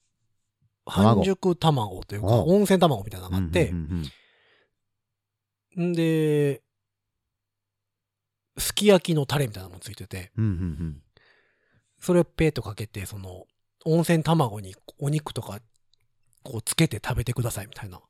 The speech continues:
Speaker 1: うんうんうんうんうんうん。
Speaker 2: なんかしっかりしたお弁当でしたよ。
Speaker 1: ああ、そう。
Speaker 2: うん。
Speaker 1: それは、
Speaker 2: うん、美味しかった。
Speaker 1: それは。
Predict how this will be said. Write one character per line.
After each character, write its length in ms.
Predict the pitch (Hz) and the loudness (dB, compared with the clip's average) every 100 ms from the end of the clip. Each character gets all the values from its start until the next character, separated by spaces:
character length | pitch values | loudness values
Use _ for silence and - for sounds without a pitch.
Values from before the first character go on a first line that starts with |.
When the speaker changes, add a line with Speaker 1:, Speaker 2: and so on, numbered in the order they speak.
| _ - | _ -2
Speaker 1:
う 40 | |
ん 40 | 113 | 0
う 20 | |
ん 20 | |
う 40 | 95 | 2
ん 40 | |
う 0 | |
ん 40 | |
う 40 | 95 | 0
ん 0 | |
う 840 | 85 95 85 98 87 98 90 98 | -2 -2 -2 -2 -2 -2 -2 0
ん。 160 | 95 69 _ | -2 -4 _
Speaker 2:
な 120 | 135 156 | 2 4
ん 40 | |
か 100 | - | 4
し 140 | - | 0
っ 60 | 127 | 4
か 100 | 175 | 4
り 80 | 139 | 4
し 40 | |
た 80 | - | 0
お 40 | |
弁 160 | - 95 | -4 -10
当 100 | 95 | -10
で 60 | 101 | -2
し 40 | |
た 60 | 101 | 2
よ。 120 | 156 | 4
Speaker 1:
あ 40 | |
あ、 40 | 131 | 2
そ 420 | - 170 107 - _ _ _ _ | 4 2 2 -2 _ _ _ _
う。 80 | 208 | -8
Speaker 2:
う 20 | |
ん。 120 | 160 - _ _ _ _ | -8 -10 _ _ _ _
Speaker 1:
そ 280 | - - 85 | -16 -2 4
れ 100 | 101 | 4
は、 20 | |
Speaker 2:
う 20 | |
ん、 20 | 127 | 6
美 80 | |
味 120 | 135 131 | 6 6
し 60 | |
か 80 | 117 | 4
っ 40 | - | 0
た。 40 | |
Speaker 1:
そ 80 | 113 | 0
れ 120 | 104 | 2
は。 380 | 98 90 73 | 0 0 -4